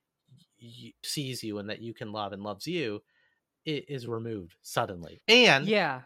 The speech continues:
Speaker 1: I mean, to, to, to, to make it a little worse, in the one moment that you wanted to say goodbye, you weren't allowed to. So I don't know, man. The romantic in me could
Speaker 2: I,
Speaker 1: relate.
Speaker 2: I hear what you're saying,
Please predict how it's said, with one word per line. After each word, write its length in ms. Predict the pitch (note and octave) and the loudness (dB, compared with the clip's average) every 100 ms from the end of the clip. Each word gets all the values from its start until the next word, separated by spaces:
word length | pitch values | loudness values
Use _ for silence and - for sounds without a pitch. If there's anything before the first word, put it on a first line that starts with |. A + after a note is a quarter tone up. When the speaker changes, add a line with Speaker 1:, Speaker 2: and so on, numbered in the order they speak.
| - | 2
Speaker 1:
I 100 | D#3 | 4
mean, 200 | D3 B2 | 4 2
to, 140 | D#3 | 0
to, 160 | C#3 C#3+ | 0 0
to, 160 | D#3 | 2
to 100 | C#3+ | 4
make 140 | D#3 D3+ | 4 4
it 80 | C3+ | 2
a 20 | |
little 160 | C#3 | 0
worse, 300 | D3+ E3 - - _ _ _ | 2 2 2 -8 _ _ _
in 120 | F3 D#3+ | 4 6
the 80 | |
one 280 | C3+ D3+ E3 | 6 6 6
moment 400 | D#3 D#3+ C#3 - | 6 4 2 -2
that 240 | C3+ A#2 B2+ | -4 -4 0
you 160 | D#3 | 0
wanted 320 | C3+ C3 C3 | 2 0 0
to 100 | C3 | -4
say 220 | - B2 A2+ | 0 0 0
goodbye, 480 | G2+ A#2+ A#2+ G#2 | 0 2 4 2
you 180 | G2 G#2+ | 0 -4
weren't 180 | G#2 F#2+ | -6 -6
allowed 360 | F#2 F#2+ F#2+ F#2 | -6 -6 -6 -8
to. 220 | G2 F#2+ | -14 -12
So 300 | - F3 E3 _ - - - _ _ | -2 -2 -2 _ -20 -20 -20 _ _
I 160 | D4+ D4+ | 12 12
don't 120 | G3+ | 12
know, 160 | D3 C#3+ | 8 4
man. 360 | E3+ F3 F3 | 6 6 6
The 100 | F3 | 4
romantic 540 | F#3 F#3+ B3+ C4+ A3+ A3 | 2 2 2 2 0 0
in 140 | G#3 | 0
me 420 | G3+ G3 F#3+ E3+ _ _ _ _ _ _ _ _ _ - | -2 -4 -6 -10 _ _ _ _ _ _ _ _ _ -4
could 100 | E3 | 0
Speaker 2:
I, 80 | C#3 | 2
Speaker 1:
relate. 300 | A#2 F2 - - - - | 2 -2 -6 -14 -12 6
Speaker 2:
I 120 | C4 | 6
hear 540 | C4+ - C#4+ C4 B3 F#3 | 6 2 4 6 6 2
what 180 | G3+ G#3+ | -2 0
you're 100 | F3+ | 0
saying, 580 | - D3+ F3 A3 A#3+ | 2 2 2 -2 -8